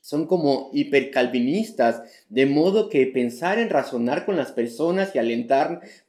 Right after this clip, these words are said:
a estos pecadores perdidos es una cosa que no se tiene que hacer. Sin embargo, la palabra de Dios en el Nuevo Testamento nos dice que la persuasión es dominante en la predicación.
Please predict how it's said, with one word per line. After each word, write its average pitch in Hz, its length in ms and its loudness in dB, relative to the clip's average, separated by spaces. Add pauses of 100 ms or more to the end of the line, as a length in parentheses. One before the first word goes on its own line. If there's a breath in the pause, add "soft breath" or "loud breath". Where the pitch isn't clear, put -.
a 123 260 4
estos 196 340 0
pecadores 139 560 2
perdidos 135 520 0
es 185 120 -8
una 185 180 0
cosa 185 260 -2
que 170 120 -2
no 190 100 -2
se 196 120 0
tiene 185 280 -2
que 214 80 -2
hacer. 262 360 -4 (220 loud breath)
Sin 135 220 0
embargo, 147 720 4 (240 loud breath)
la 131 320 4
palabra 151 580 4
de 156 140 2
Dios 151 220 0
en 147 100 -4
el 135 80 -2
Nuevo 151 200 2
Testamento 143 560 -2
nos 147 200 0
dice 151 320 -2
que - 80 -2
la 127 140 0
persuasión 135 500 -4
es 165 140 -4
dominante 160 640 0
en 143 80 0
la 131 80 -2
predicación. 127 800 -4